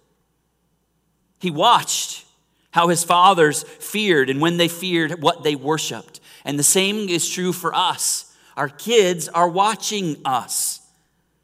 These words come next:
Our kids are watching us to see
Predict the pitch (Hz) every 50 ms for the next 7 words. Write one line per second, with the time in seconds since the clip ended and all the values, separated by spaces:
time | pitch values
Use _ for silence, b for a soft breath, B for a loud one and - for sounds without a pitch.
0 | _ _ _ _ _ _ _ _ _ _ _ _ _ _ _ _ _ _ _ _
1 | _ _ _ - - - - 226 214 170 196 175 160 165 180 196 208 202 - 226
2 | 208 180 156 - - 160 - - - 202 226 226 220 190 151 131 110 - - -